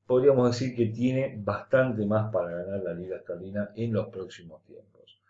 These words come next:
Eh, en mi opinión, también, bueno, aparece con algún nivel de sobrecompra en el corto plazo. Esto significa que podría haber todavía una caída an-, anterior a este divorcio total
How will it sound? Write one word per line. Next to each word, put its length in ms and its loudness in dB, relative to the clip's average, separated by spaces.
Eh, 840 4
en 200 0
mi 100 4
opinión, 720 4
también, 560 4
bueno, 380 0
aparece 720 -6
con 160 -8
algún 240 -12
nivel 240 -6
de 100 -10
sobrecompra 720 -4
en 60 -12
el 80 -16
corto 360 -8
plazo. 440 4
Esto 180 -12
significa 500 -14
que 120 -18
podría 480 0
haber 240 -4
todavía 600 0
una 280 0
caída 720 2
an-, 260 -6
anterior 880 4
a 80 -4
este 260 -6
divorcio 520 -4
total 520 0